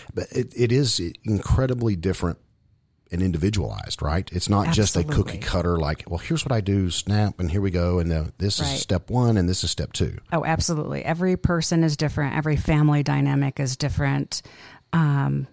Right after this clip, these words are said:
Speaker 2: I mean, I've had, I've had clients who really just want me to come there and talk to them and give them a massage, and then I kinda go. And sometimes I have people who, the spouse, the caregiver, they wanna go run the errands. They need that break. They
Speaker 1: Mm-hmm.
Speaker 2: need to go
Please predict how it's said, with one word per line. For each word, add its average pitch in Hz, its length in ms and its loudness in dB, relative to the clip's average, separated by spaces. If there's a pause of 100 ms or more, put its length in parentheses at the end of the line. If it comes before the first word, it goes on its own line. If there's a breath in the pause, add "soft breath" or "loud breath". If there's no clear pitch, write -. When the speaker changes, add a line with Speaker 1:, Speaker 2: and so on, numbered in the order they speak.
(100)
Speaker 2:
I 165 80 2
mean, 160 160 4
I've 151 160 0
had, 151 240 2
I've 156 120 0
had 156 160 -2
clients 156 380 0
who 170 100 0
really 202 300 0
just 156 240 -2
want 147 140 -2
me 151 80 -2
to 151 60 -4
come 151 260 -2
there 147 200 0
and 135 200 -2 (160)
talk 143 280 -4
to 165 80 0
them 143 520 0
and 151 160 0
give 147 160 -2
them 147 120 0
a 143 40 2
massage, 143 600 -2
and 135 140 -4
then 135 80 -4
I 135 80 -6
kinda 135 280 -6
go. 135 420 -6
And 147 260 -4 (260 loud breath)
sometimes 180 540 0
I 156 120 -2
have 156 360 -4
people 147 440 -6
who, 147 420 -2 (160)
the 175 100 -2
spouse, 156 600 -2
the 156 100 -12
caregiver, 151 640 -6 (320 soft breath)
they 175 260 0
wanna 170 300 0
go 135 100 -4
run 143 240 -2
the 143 100 -2
errands. 147 300 0
They 180 280 2
need 175 180 2
that 131 200 -2
break. 139 380 -2
They 156 120 -2
Speaker 1:
Mm-hmm. 160 60 4
Speaker 2:
need 160 140 2
to 156 80 0
go 143 220 0